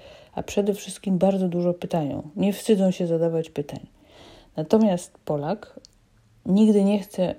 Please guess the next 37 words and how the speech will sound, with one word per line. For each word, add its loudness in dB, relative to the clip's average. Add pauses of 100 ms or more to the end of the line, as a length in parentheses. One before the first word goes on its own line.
wypaść 0
jako 0
osoba, -2
która -4
czegoś -4
nie 2
rozumie, 0 (680)
a -8
poza 4
tym 0
zadawanie 2
pytań 0
dla 0
wielu 2
z -6
nas, -4 (140)
y, 0
jest, -6
y, -2 (120)
nieuprzejme, 0
a 4
w -4
niektórych 2
przypadkach -4
wręcz 0
uznajemy 2
za 4
niegrzeczne 2
i -2
wścibskie. -10 (720)
W -20
Polsce 4
też -2 (1080)
wielu 6
z 0
nas 2
nauczono, 2